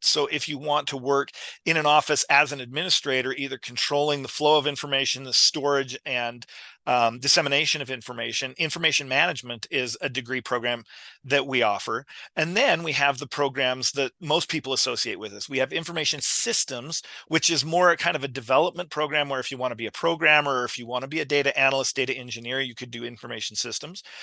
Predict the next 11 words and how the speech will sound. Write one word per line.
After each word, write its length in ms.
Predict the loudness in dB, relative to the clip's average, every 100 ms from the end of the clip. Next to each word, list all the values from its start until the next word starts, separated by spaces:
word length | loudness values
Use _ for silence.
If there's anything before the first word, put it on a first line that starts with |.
| -8 2
We 120 | 4
have 100 | 4 4
I 220 | 4 2 0
T, 380 | 0 2 0
information 440 | -2 -2 -2 -4 -4
technology, 600 | -4 2 4 4 2 -4
which 280 | -4 -4 -4
is 160 | -6
more 280 | -4 0 0
kind 240 | 2 0
of 100 | 2